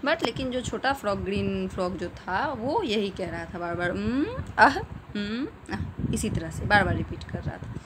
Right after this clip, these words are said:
तो आपको भी करना है। ओके, ये chapter आपका यहाँ पर समाप्त होता है। इसे आपको करना है बिल्कुल with action बनाना है।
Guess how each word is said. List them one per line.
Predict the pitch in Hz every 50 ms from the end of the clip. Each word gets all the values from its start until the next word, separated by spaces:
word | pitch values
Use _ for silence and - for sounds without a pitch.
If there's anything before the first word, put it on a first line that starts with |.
| - - - - - -
तो | - - - -
आपको | 180 - - 214 214
भी | 247 262
करना | - 277 262 262 269 269
है। | 285 311 381 480 - - - - - - - - - - - - -
ओके, | 202 - - - - - - - - - - - - - - - -
ये | 180
chapter | 175 185 175 - 185 185
आपका | 185 - - 196
यहाँ | 208 208 190
पर | 202
समाप्त | - - 208 208 233 - -
होता | 269 262 - 262 262
है। | 277 339 427 - - - - - - - - - - - - - - - - - - - - -
इसे | 208 - 196
आपको | 190 - - 202
करना | - 202 196 202 226 254
है | 302 330 320
बिल्कुल | 226 185 185 - - 320 427 - - - - - -
with | - - - -
action | - - - - - _ _ _ - - - - - - - - - -
बनाना | 190 180 185 180 185 202 233
है। | 277 302 381 - -